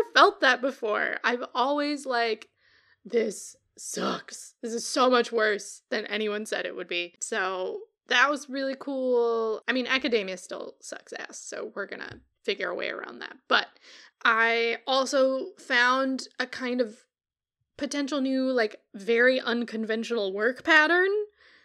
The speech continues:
that might work, where I do a kind of high intensity summer that sort of covers my essentials for the year and then work a lot less <laughs> during this sort of school year. Very unconventional, but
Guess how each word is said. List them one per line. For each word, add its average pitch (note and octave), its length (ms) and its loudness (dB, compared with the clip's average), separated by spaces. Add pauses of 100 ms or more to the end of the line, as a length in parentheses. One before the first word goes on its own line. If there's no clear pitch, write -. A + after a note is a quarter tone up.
(100)
that C#4+ 240 0
might D#4+ 240 2
work, F4 340 4
where B3+ 160 6
I A#3 80 4
do B3 220 0
a A#3+ 60 0
kind A#3 220 -6
of G#3+ 100 -8
high A3 220 -2
intensity A3+ 640 -4
summer B3 760 0
that F#3+ 180 -6
sort G3+ 160 -8
of - 120 -12
covers G3+ 340 -6
my F#3 160 -6
essentials D4+ 680 -8
for D#4 180 -8
the D#4 100 -6
year D#4+ 380 -6
and A3 220 -4
then G#3 400 -10 (880)
work A3+ 260 -6
a A#3 40 -4
lot G3+ 200 -4
less B3 760 -4
<laughs> - 340 2
during A3+ 360 -2
this G#3+ 220 -8
sort G3 160 -10
of F#3+ 80 -18
school A3+ 320 -8
year. B3+ 360 -6 (480)
Very C#4 300 4
unconventional, A3 880 -2
but - 320 0